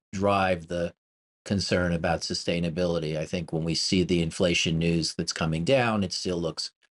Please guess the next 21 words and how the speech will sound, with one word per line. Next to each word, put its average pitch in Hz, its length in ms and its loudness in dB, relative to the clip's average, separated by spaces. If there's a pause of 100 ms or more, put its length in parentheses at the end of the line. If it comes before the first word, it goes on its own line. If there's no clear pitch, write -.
(220)
very 104 160 4
much 87 300 0
concentrated 80 960 -4
in, 78 380 -4 (520)
uh, 78 200 2
goods. 92 640 2 (160)
As 82 180 -4
you 87 80 0
noted, 87 400 4
those 80 260 2
are 78 240 -2 (200)
supply, 82 600 0 (480)
um, 80 580 -4 (360)
dynamics 82 600 -2
that 80 120 -6
are, 76 280 -6 (260)
were 76 140 -4
negative 82 400 0
and 76 100 -4
were 76 80 -4
fading. 90 600 2